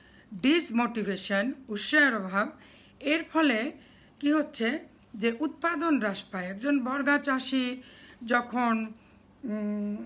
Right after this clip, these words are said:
অন্যের জমি ভেবে কাজ করতে চায় না, তারা,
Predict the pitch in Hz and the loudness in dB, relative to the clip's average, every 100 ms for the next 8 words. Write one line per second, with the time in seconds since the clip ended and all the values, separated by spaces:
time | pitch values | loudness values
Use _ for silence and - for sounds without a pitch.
0 | - 247 262 277 269 233 220 247 226 226 | 0 2 4 4 2 0 0 0 0 0
1 | 202 202 202 220 214 - 214 202 - 202 | 2 0 0 -4 -4 -8 -8 -8 -2 0
2 | 190 180 - - - _ - 262 254 247 | 0 -6 -14 -20 -20 _ 2 4 4 4
3 | 233 226 233 - _ - - - - 220 | 2 2 -2 -14 _ -20 -20 -10 0 2
4 | 214 214 208 214 | 4 2 0 -4